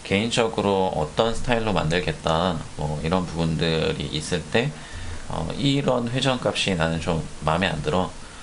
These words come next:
좀 수정을 하고 싶어 라고 할 때는 이 각도들을 수정을 하시면 되거든요. 그래서 그런 방식으로 진행을 하시면 될 것 같고요. 하지만, 어,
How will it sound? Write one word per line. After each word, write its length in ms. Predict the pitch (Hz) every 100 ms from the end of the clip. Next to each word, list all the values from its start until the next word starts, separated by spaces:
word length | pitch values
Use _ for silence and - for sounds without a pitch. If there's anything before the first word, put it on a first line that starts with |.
| - -
좀 120 | -
수정을 400 | 78 123 120 104
하고 160 | 107 117
싶어 480 | - - - 90 80
라고 200 | 82 80
할 120 | 92
때는 400 | - 80 92 101 82 - - - -
이 100 | -
각도들을 840 | 95 - - 123 117 113 110 107 101
수정을 440 | - 147 170 151
하시면 340 | 139 143 139 123
되거든요. 540 | - - - 92 104 - - - -
그래서 220 | 85 78 - - - -
그런 220 | - 92
방식으로 420 | 90 87 - 90 78
진행을 360 | - 78 82
하시면 320 | 104 - 113
될 160 | 104 80
것 140 | 85
같고요. 360 | 78 78 98 104 98
하지만, 440 | 101 98 104 95 87 - - - - - -
어, 420 | 82 80 80 78